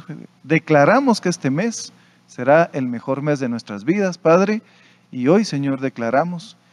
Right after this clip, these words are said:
que tú, Señor Jesús, estás con nosotros en todo tiempo y en todo momento. Que la palabra, Señor, que demos hoy caiga en buena semilla, Padre,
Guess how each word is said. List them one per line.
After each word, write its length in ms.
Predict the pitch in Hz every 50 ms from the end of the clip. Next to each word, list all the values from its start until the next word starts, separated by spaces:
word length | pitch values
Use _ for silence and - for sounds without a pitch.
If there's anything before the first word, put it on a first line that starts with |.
| _ _ _ _ _ _
que 140 | - 120 113
tú, 240 | _ - 226 226 220
Señor 380 | - - 139 123 117 113 -
Jesús, 340 | - - - - - - -
estás 380 | 95 - - 165 160 175 175 -
con 180 | - 143 139
nosotros 640 | 127 113 - - 185 196 - - 175 180 175 - -
en 100 | 123 110
todo 220 | - - 120 120
tiempo 460 | 113 - 170 185 202 202 - - 147 127
y 40 |
en 100 | 117 107
todo 260 | 98 - 107 98 101 95
momento. 500 | 92 90 98 127 135 127 110 - _ _ _
Que 100 | - 113
la 120 | 101 101 98
palabra, 640 | - 113 113 117 135 156 170 175 175 170 165 156 151
Señor, 400 | - - 113 104 110 120 117 -
que 160 | - 101 101
demos 380 | 120 160 180 180 175 165 - -
hoy 200 | 151 156 147 - _ _ _ _ _ _ _ _ _ _
caiga 260 | _ - 123 127 123 127
en 120 | 117 107
buena 240 | 131 151 160 165 151
semilla, 420 | - 160 147 175 190 190 165 139
Padre, 340 | - - 98 95 107 - -